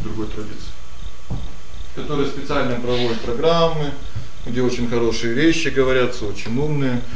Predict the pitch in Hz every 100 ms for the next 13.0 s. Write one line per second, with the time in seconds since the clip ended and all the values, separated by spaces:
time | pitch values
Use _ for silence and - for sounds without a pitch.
0 | - - 151 160 160 208 180 - 220 214
1 | 165 127 120 120 117 127 123 185 185 185
2 | 339 359 339 - 233 214 208 214 208 185
3 | 165 160 160 175 180 127 127 127 131 113
4 | 110 120 160 180 220 226 190 135 135 120
5 | 120 - 139 147 - - 180 131 - -
6 | - - 160 160 220 220 - 151 143 143
7 | 143 117 123 123 127 175 185 170 135 131
8 | 131 123 120 117 - - - - - -
9 | - - 135 165 180 156 143 135 123 123
10 | 131 143 139 147 180 170 127 127 156 156
11 | 139 147 160 160 180 180 202 185 160 160
12 | 151 147 143 135 135 - 165 170 156 147